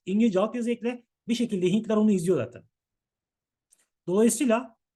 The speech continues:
bunlar sayesinde aslında global bir kariyer inşa edebilirsin. Diğer türlü nasıl yapacaksın? Mesela herhangi bir eczacılık mezunu olduğunda seni Amerika'ya taşıyacak olan imkan ne olabilir mesela? Global bir kariyer yapmak için.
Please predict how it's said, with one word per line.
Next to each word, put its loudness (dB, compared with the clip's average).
bunlar 0
sayesinde -4
aslında -6
global 0
bir -6
kariyer -4
inşa -4
edebilirsin. -12
Diğer 2
türlü 0
nasıl 2
yapacaksın? -2
Mesela -4
herhangi 0
bir -4
eczacılık -2
mezunu -4
olduğunda -2
seni 0
Amerika'ya 2
taşıyacak 0
olan 2
imkan 0
ne 2
olabilir 0
mesela? -18
Global 2
bir -8
kariyer 0
yapmak -4
için. -20